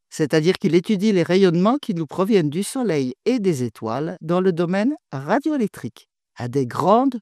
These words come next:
longueurs d'onde. Il a été en particulier responsable d'instruments d'observation à la station de radioastronomie de Nançay,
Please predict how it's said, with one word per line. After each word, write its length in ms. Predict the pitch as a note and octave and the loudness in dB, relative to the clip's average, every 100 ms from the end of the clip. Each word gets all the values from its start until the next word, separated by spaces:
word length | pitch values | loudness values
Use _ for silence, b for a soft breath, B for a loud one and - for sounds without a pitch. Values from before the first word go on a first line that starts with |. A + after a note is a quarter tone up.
| _ | _
longueurs 420 | D3 E3 D3+ C3 - | -4 -2 -2 -4 -6
d'onde. 280 | G#2 F#2+ - _ _ _ b b b _ - | -10 -10 -14 _ _ _ b b b _ 4
Il 160 | A3+ | 6
a 60 | D#4 | 6
été 200 | D#4 D4+ | 4 2
en 80 | C#4+ | 2
particulier 720 | A3+ - G#3+ F#3+ E3+ A3 D4+ | 2 -2 -2 0 0 0 0
responsable 840 | A3 F#3 - F3+ F3+ A3 A#3+ F3 | 0 -2 -4 -6 -4 -4 -4 -2
d'instruments 560 | D#3+ E3 - - E3+ F3+ | -2 -2 -4 -4 -2 0
d'observation 1080 | C#3 C#3 - E3 C#3+ C#3 - - A3 D4 G3+ | -2 -4 -4 -4 -4 -8 -8 -4 -2 0 0
à 80 | |
la 120 | C#3+ C#3 | -2 -4
station 580 | - D#3+ F3 - F#3 | -4 -4 -4 -4 -4
de 100 | C#3 | -4
radioastronomie 1040 | C#3 D#3 C#3+ D3+ D3 - D3 C3+ C#3+ C#3+ A#2 | -4 -4 -2 -2 -4 -4 -4 0 0 0 0
de 100 | B2+ | 0
Nançay, 640 | C3+ D#3+ - - G#3 | 2 0 -4 -6 -6